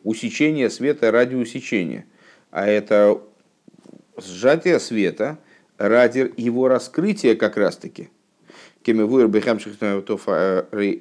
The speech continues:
тоф айн рейш бейс в укамэн кевинс, как в айн бейс говорится и в других местах. И негама цимцум гуфа у мицада хесед. Так вот, на самом деле, не только цимцум, он ради хеседа.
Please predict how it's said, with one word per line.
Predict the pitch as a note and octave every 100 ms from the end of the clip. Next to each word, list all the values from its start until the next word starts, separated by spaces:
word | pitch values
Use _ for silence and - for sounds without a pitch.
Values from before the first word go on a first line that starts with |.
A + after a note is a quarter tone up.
| -
тоф | A2+ G2+ -
айн | G2 F2+
рейш | F2+ F#2
бейс | F2+ G#2+ F#2 -
в | F2+ D#2+
укамэн | D2+ - F#2+ E2 D#2+
кевинс, | A2 C#3+ C3
как | F#2+ F2
в | G2
айн | F#2
бейс | F#2+ F2
говорится | E2 F2 F2+ E2+ - -
и | E2+ F#2+
в | -
других | - A2+ E3+
местах. | D3+ - B2 - - - - _
И | B2
негама | A2+ A2 D3 A#3 A#3+ D3
цимцум | - G3+ F3+ F#3+ F3
гуфа | G3+ A#3+ G3+
у | C#3+
мицада | B2 A2 G2 F#2+
хесед. | F#2+ D#2 - - _ _ _ _ _ _ _ _ _ -
Так | F2+ A2+
вот, | G#2+
на | A2 G2+
самом | C#3+ D3+ C#3 A2+
деле, | A#2+ C#3+ A#2
не | A2 A2+
только | F#3+ G#3 A3
цимцум, | - E3 F#3 F3 D#3+ -
он | A#2
ради | A#2+ B2+ A#2+
хеседа. | - F#2+ - - -